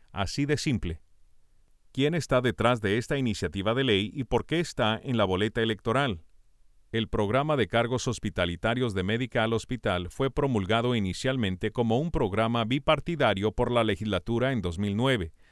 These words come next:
Se ha renovado tres veces, pero cada una de esas veces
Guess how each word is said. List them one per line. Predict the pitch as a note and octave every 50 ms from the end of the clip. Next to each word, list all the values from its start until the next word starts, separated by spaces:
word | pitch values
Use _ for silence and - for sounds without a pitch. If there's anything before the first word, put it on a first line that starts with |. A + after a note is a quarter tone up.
| _ - -
Se | _ - - G#2 F#2+
ha | F#2 F#2+ A2 A#2
renovado | A#2 B2 C3 B2+ A#2+ G2+ F#2 G2 G2+ G2+ G#2
tres | F#2+ - A#2 B2+ C3+ A#2+
veces, | A#2 G#2 F#2 - - G#2+ G#2
pero | - - B2 A2 G#2+
cada | - - D3 D3+ D#3+ C#3+
una | A#2+ A#2 B2 C3 B2
de | G#2 F#2
esas | G2 G2 - C#3 C3+ A#2
veces | A#2 G2+ F#2 - A#2 A2+ G#2 -